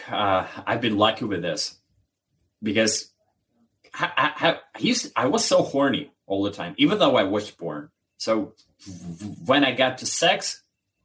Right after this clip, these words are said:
whether it was with my wife, now ex-wife, and then with my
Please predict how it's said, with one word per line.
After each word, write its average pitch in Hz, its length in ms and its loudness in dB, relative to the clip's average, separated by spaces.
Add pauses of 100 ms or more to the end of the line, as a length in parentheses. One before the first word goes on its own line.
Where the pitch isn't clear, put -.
whether 120 400 4
it 101 140 2
was 98 200 2
with 87 120 -8
my 85 160 -4
wife, 139 460 2
now 90 200 -8
ex-wife, 98 600 -2 (280)
and 90 160 -10
then 92 180 2
with 87 120 -2
my 80 280 -4